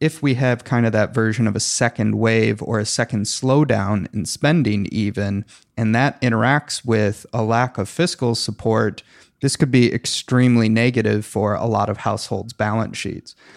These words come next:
And then the final piece of the puzzle to flag here is we've seen a V-shaped recovery in components of the economy, but we have not seen a V-shaped recovery in consumer confidence. If all of this interacts with skeptical or concerned households,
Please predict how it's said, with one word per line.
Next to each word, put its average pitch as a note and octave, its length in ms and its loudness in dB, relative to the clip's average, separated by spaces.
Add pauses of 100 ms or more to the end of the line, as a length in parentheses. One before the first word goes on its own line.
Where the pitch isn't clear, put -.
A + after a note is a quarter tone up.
(140)
And C3 100 2
then B2+ 100 6
the A#2 80 4
final C3+ 340 2
piece A#2 260 -2
of A#2 60 0
the A2 60 -2
puzzle A#2 340 -2
to - 100 -6
flag C#3 420 0
here A2 360 -2 (400)
is A#2+ 420 -2
we've B2 200 0
seen D3 260 2
a C3 60 2
V-shaped A#2+ 500 0
recovery A#2 600 0 (100)
in G#2+ 320 -2 (320)
components B2+ 640 0
of D#3+ 40 0
the D#3 100 2
economy, E3 560 2 (260)
but B2 100 0
we A2+ 120 -2
have A#2+ 260 -2
not B2+ 240 0
seen A#2+ 180 2
a A2 40 0
V-shaped A2+ 520 -2
recovery A2 500 -2
in G#2+ 140 -4
consumer A2 480 -4
confidence. G#2 720 -8 (460)
If C3 180 -2
all B2 180 4
of B2 100 0
this B2 180 0
interacts A2+ 580 0
with A2+ 380 -4
skeptical B2+ 800 -2
or A#2 140 0
concerned A2+ 540 -4
households, B2+ 720 0